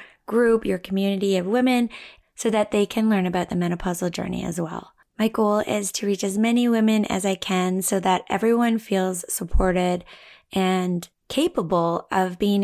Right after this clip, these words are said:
able to advocate for themselves and just understand what's happening in their bodies. Okay, let's talk about the stomach. As I mentioned in the opening,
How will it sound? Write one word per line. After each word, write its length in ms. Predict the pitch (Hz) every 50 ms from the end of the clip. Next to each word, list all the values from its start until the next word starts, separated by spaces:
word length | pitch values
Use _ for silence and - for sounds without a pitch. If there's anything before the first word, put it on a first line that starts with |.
| 196 -
able 280 | 202 190 190 190 196
to 320 | 190 - - 185 180 180 -
advocate 640 | - 208 214 214 240 233 - 240 226 220 - -
for 100 | - 202
themselves 800 | 190 - 185 180 175 - - 214 214 208 208 214 214 208 - - - - - - - - - _
and 480 | - 202 190 185 185 190 185 185 175 -
just 160 | - 202 -
understand 680 | - - 190 185 185 - - - 202 180 180 175 170 170
what's 220 | 175 175 - - -
happening 460 | 175 175 - - 170 160 160 160 165
in 120 | 165 160
their 100 | 170 165
bodies. 560 | - - - - - - - - - - - - _ _ _ _ _ _ _ _ _ _ _ _ _ _ _ _ _ _ _ _ _ _ _
Okay, 320 | 208 214 - 220 190 175 165
let's 600 | 180 190 202 208 208 220 226 233 226 - - -
talk 600 | - - 220 196 190 196 196 196 196 202 - - -
about 640 | 220 196 185 - 185 175 180 180 180 - - - - -
the 80 | 196
stomach. 680 | 190 - - 190 185 180 180 - - - - - - _ _ _ _
As 120 | - 220 214
I 60 | 240
mentioned 340 | 226 226 226 220 269 262 277
in 100 | 294 285
the 120 | 302 240
opening, 560 | 196 196 185 196 185 180 170 170 202 202 202